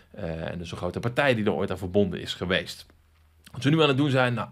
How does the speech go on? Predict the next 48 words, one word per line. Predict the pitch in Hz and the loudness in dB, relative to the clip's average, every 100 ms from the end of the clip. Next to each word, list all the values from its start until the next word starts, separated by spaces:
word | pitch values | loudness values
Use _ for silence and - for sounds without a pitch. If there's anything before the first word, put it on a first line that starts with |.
| - | -12
natuurlijk | 123 135 110 | -6 -4 -4
met | 110 | -4
name | 120 117 | -2 -2
vooruitkijken | 104 110 123 123 117 107 - | 0 2 2 2 2 2 0
om | 90 107 | -4 -2
de | 104 | 0
zaken | 107 104 | 0 0
zo | 98 | -2
goed | 95 127 | 0 -2
mogelijk | 110 95 95 | -2 -2 -4
te | 98 | -2
gaan | 92 85 | -4 0
regelen. | 95 113 127 151 185 - - - - _ | 0 0 0 0 -2 -10 -16 -16 -20 _
Snelheid | - 143 165 175 156 | -2 4 6 6 2
is | 147 | -2
een | 135 147 | -4 -2
van | 131 | -2
de | |
speerpunten | 123 - 185 165 151 143 131 | -4 -2 -2 0 -2 -2 0
waar | 123 | 2
dat | 120 | 2
ze | 113 | 0
zich | 117 113 - | -2 -2 -4
op | 117 | -6
focussen. | - 110 110 107 - | 0 2 2 -4 -6
Het | - | -8
moet | 104 107 | -10 -12
dus | - | -14
echt | - | -14
een | 92 | -12
zeer | 95 92 - | -10 -10 -10
snel, | - 110 135 135 127 - - - - | -8 -2 0 0 -4 -10 -20 -20 -6
eh, | 104 | 0
netwerk | 107 131 110 110 | 2 2 2 2
zijn | 110 104 | 0 0
waar | 98 | 2
echt | 98 98 | 0 4
duizenden | 98 104 98 90 | 4 4 0 -4
transacties | 95 92 92 98 | -4 -4 -4 -6
per | 87 87 | -8 -8
seconde | - 104 95 | -6 -4 -4
op | 87 | -6
verwerkt | 90 87 87 - | -4 -4 -4 -4
kunnen | 85 82 | -6 -4
worden | 85 82 | -4 -6
op | 90 | -6
dit | 85 | -8
moment. | 82 85 82 - | -8 -8 -10 -14